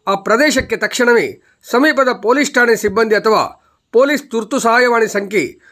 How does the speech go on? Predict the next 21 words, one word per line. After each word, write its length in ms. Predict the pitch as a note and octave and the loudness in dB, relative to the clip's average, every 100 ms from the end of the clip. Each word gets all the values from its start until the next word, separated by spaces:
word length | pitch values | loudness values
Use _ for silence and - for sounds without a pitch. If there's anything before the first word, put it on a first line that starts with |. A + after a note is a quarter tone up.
| _ | _
ನೂರ 160 | G3 C#4 | 0 2
ಹನ್ನೆರಡು 460 | C#4 B3+ B3+ A#3 F#3+ | 2 2 0 2 2
ವಾಹನದಲ್ಲಿನ 520 | F#3+ B3 A3+ G#3 G#3+ E3 - - | 2 2 2 0 0 0 -4 -10
ಸಿಬ್ಬಂದಿಗಳು 480 | A#3 A#3+ C#4 A#3+ A3+ | -4 -2 0 0 -2
ಸ್ಥಳಕ್ಕೆ 380 | - A3+ B3+ | 0 -2 0
ಆಗಮಿಸಲಿದ್ದು, 840 | B3+ G#3 G#3 G3+ G3 F#3 G3+ A#2+ - - _ - | 0 0 0 0 -2 2 0 0 -6 -20 _ -6
ಸಂಬಂಧಪಟ್ಟವರ 640 | A3+ D4 D4 C#4 A3 A#3 | 0 2 2 0 -2 -2
ವಿರುದ್ಧ 300 | G#3+ G3+ G3 G#3 A#2+ - | 0 0 0 0 -2 -6
ಕಾನೂನು 360 | - B3 D4 C#4+ | -4 0 0 0
ಕ್ರಮ 200 | A#3+ A#3 | 0 0
ಕೈಗೊಳ್ಳಲಿದ್ದಾರೆ. 800 | G#3 G#3 G#3 F#3+ D#3 C3+ G#2 - _ _ _ - | 2 2 4 2 0 -6 -8 -14 _ _ _ -4
ಉತ್ತರ 260 | A3 D#4 D#4 | 0 2 2
ಕನ್ನಡ 180 | C#4+ C#4 | 2 0
ಜಿಲ್ಲೆಯನ್ನು 440 | A#3 A#3+ A#3+ A3+ | 0 -2 0 0
ಮಾದಕ 300 | F#3+ A3+ C#4 | 0 0 0
ವಸ್ತುಗಳ 400 | C4 A#3 A3+ A3 | 0 0 0 0
ಬಳಕೆ 320 | G#3 G#3 G#3 | 2 0 0
ಮುಕ್ತ 280 | A3+ F#3 - E3+ G#2+ - | -4 -4 -2 -2 -2 -8
ಜಿಲ್ಲೆಯನ್ನಾಗಿ 640 | C3 G3 C4+ D4 C4 A#3+ A3+ | -6 -2 2 2 2 -2 0
ಮಾಡುವ 260 | G#3+ G#3 | 0 2
ಉದ್ದೇಶದಿಂದ 540 | F#3 F#3+ B3 G3+ G3 | 0 2 0 0 0